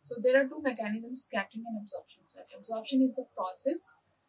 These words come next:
uh, in which incident energy is retained by the particles in the atmosphere with a given wavelength. Now define reflection. What is reflection here? So reflection is the process in which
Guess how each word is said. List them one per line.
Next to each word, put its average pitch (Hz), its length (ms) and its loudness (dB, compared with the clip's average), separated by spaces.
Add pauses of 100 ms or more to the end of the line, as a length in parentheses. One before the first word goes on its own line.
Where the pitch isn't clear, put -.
(180)
uh, 208 260 -6
in 247 160 2
which 285 220 2
incident 262 480 4
energy 220 480 0
is 208 160 0
retained 233 480 -8
by 190 160 -6
the - 80 -20
particles 220 600 -6
in 208 120 -6
the - 80 -12
atmosphere 208 680 -6 (160)
with 202 160 -16
a 339 120 2 (360)
given 220 320 -4
wavelength. - 480 -14 (1000)
Now 262 200 2
define 240 400 2
reflection. - 480 -8
What 220 200 -2
is 226 160 0
reflection 233 480 -4
here? 254 200 -4 (440)
So 269 160 6
reflection 262 480 8
is 285 100 2
the 285 160 0
process 233 720 4 (960)
in 254 180 4
which - 340 6